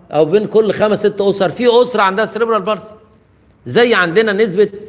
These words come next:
المشوهين والمتخلفين عقليا، هو نسبتهم كام؟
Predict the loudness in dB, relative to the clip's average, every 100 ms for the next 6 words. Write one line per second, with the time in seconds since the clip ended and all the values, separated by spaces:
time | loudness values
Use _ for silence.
0 | -20 -20 -6 -4 -2 -2 0 2 2 0
1 | 0 0 -2 0 -2 0 0 2 2 0
2 | -4 -2 2 2 0 0 2 2 0